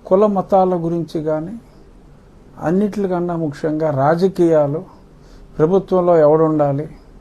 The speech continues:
ఎవడు ఉండకూడదు, ఇటువంటి మాటలు వాళ్ళకి నిషిద్ధం. మరి అయినప్పటికీ కూడా,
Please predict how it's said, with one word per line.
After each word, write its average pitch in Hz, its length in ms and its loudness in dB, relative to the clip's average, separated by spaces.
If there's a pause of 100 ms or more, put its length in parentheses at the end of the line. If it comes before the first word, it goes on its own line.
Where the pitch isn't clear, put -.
(360)
ఎవడు 147 260 2
ఉండకూడదు, 151 680 -2 (640)
ఇటువంటి 226 400 2
మాటలు 214 640 -2 (500)
వాళ్ళకి 180 800 0 (200)
నిషిద్ధం. 175 580 -2 (880)
మరి 165 120 4
అయినప్పటికీ 220 580 2
కూడా, 196 360 -2